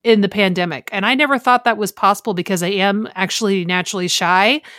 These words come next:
um, which is why I tend to come across kind of as a large personality. It's a defense mechanism because I'm so shy that I, like, have to be a bigger personality just to, like, deal with it.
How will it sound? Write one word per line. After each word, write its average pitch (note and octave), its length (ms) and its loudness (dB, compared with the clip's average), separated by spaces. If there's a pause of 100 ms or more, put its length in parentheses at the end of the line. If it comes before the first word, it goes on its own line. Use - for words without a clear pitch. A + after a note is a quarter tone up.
(420)
um, F#3 460 2
which A3+ 180 0
is F3 120 -2
why G3 240 4
I G3+ 60 2
tend G3 260 -2
to G3 60 0
come G3+ 200 -2
across F#3+ 400 0
kind G3 240 -2
of F#3 100 -4
as F#3 60 -2
a F#3 60 -4
large F3 320 -2
personality. F#3+ 640 0
It's G#3+ 140 0
a F3 40 -6
defense F3 400 -2
mechanism A#3+ 460 0
because F#3+ 240 -2
I'm E3+ 100 -2
so F3+ 240 -2
shy F3 380 0
that F3+ 100 0
I, E3 160 -2
like, E3 220 -4
have E3+ 220 -2
to F#3+ 80 0
be E3 220 -4
a E3 60 -4
bigger E3+ 300 -4
personality F#3 580 0
just F3+ 200 -4
to, F3 80 -4
like, D#3 200 -4 (340)
deal F#3+ 240 2
with A#3 200 4
it. D#4 180 2